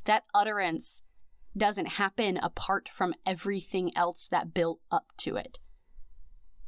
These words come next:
So on top of your conversation partner already being stressed, maybe you approach them at a particularly bad time. Then, starting with the very first utterance, we get to snake back and forth, back and forth,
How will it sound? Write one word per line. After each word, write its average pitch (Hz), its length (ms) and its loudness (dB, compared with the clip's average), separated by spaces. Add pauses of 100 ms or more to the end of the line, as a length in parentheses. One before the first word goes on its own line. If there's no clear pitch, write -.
(120)
So 262 160 4
on 262 120 4
top 247 180 2
of 277 100 0
your 254 140 2
conversation 214 600 0
partner 196 480 0
already 196 520 0
being 170 260 0
stressed, - 460 0
maybe 240 200 2
you 269 120 4
approach 214 340 -2
them 196 140 2
at 180 100 4
a 170 40 0
particularly 156 760 -2
bad 139 260 0
time. - 380 -8 (920)
Then, 175 300 2
starting 208 320 2
with 208 100 -2
the 202 80 0
very 180 240 2
first - 380 -2
utterance, 180 360 2
we 190 100 -2
get 202 240 -2
to - 100 -2
snake - 460 0
back 170 300 2
and 175 200 -6
forth, 165 340 -2
back 165 320 0
and 165 180 -4
forth, 160 300 -2